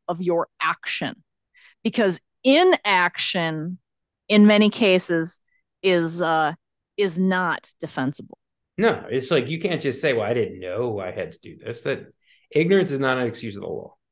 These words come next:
Speaker 2: Every law
Speaker 1: <laughs>
Speaker 2: says you gotta have reasonable safeguards in place. I mean, and they leave it pretty vague for a reason, because they wanna be, they want you to prove what's reasonable.
Speaker 1: Right.
Speaker 2: So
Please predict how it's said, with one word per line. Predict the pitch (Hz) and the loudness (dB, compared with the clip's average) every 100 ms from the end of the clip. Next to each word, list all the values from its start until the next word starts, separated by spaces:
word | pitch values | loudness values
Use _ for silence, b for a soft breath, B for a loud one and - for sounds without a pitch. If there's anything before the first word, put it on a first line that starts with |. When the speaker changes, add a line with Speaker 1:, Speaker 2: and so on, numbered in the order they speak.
| _ _ _ | _ _ _
Speaker 2:
Every | 127 156 175 233 | 2 2 2 0
law | 202 | 2
Speaker 1:
<laughs> | 185 | 2
Speaker 2:
says | - 135 120 | 0 -4 -4
you | |
gotta | 120 120 | -4 -4
have | 110 | -4
reasonable | 113 131 160 151 151 147 139 | -4 0 2 2 2 2 0
safeguards | 139 127 123 120 117 110 | 0 -4 -2 -2 -4 -4
in | 110 | -10
place. | 104 - _ | -10 -16 _
I | 117 | -6
mean, | 110 107 110 _ _ _ | -6 -8 -16 _ _ _
and | - | -8
they | 104 | -4
leave | 107 151 | 0 2
it | 185 | 2
pretty | 196 196 | 2 -2
vague | 185 190 156 - | 0 -4 -4 -6
for | 147 | -4
a | 139 | -2
reason, | 143 113 85 - _ _ _ | -2 -6 -12 -18 _ _ _
because | 113 107 117 | -12 -4 -4
they | 107 107 | -2 -4
wanna | 101 113 135 | -2 -2 -2
be, | 123 123 85 | -4 -6 -2
they | 143 | 0
want | 160 - | -2 -4
you | 127 147 | -4 -4
to | 131 | -4
prove | - 139 135 110 98 - _ _ | -8 -4 -2 -4 -8 -16 _ _
what's | 104 101 | -12 -10
reasonable. | 101 101 101 - _ _ _ _ _ | -12 -12 -14 -20 _ _ _ _ _
Speaker 1:
Right. | 180 151 | 2 4
Speaker 2:
So | 127 117 104 | 4 2 0